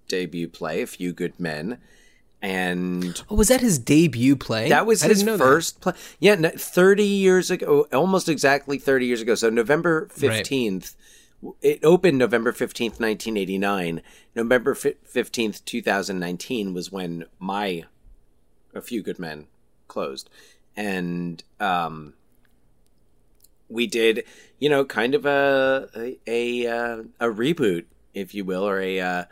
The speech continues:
Speaker 1: you know, a remake with several of the moles, several of the moles, several, uh, several of the roles originally played by men, uh, now being played by women <laughs> in some
Speaker 2: Moles. Women, right.
Speaker 1: Yes, women, a-,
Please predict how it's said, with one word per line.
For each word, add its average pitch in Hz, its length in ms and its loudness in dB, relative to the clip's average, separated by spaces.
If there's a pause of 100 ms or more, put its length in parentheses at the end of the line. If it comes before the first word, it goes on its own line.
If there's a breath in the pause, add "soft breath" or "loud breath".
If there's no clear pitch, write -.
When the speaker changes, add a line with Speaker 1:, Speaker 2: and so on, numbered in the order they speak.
(420 soft breath)
Speaker 1:
you 117 100 -6
know, 95 400 0 (460)
a 131 60 0
remake 107 540 -2
with 98 220 -6
several 104 540 0
of 92 140 -6
the 104 60 -8
moles, 95 400 -6 (300)
several 101 320 -6
of 87 120 -12
the 95 100 -8
moles, 82 560 -8
several, 143 460 -2
uh, 135 160 -4
several 180 540 -2
of 113 160 -4
the 113 120 0
roles 113 640 2
originally 113 640 -2
played 101 420 -4
by 90 160 -4
men, 85 480 -8 (640 soft breath)
uh, 104 240 0 (100)
now 110 220 -2
being 107 300 -2
played 98 300 -2
by 92 140 -2
women 107 480 0 (140)
<laughs> - 160 -20
in 143 180 2
some 139 200 2
Speaker 2:
Moles. - 220 -6 (340)
Women, 123 480 0
right. 104 300 -6 (140)
Speaker 1:
Yes, 104 480 0
women, 113 500 2 (460 soft breath)
a-, 120 240 2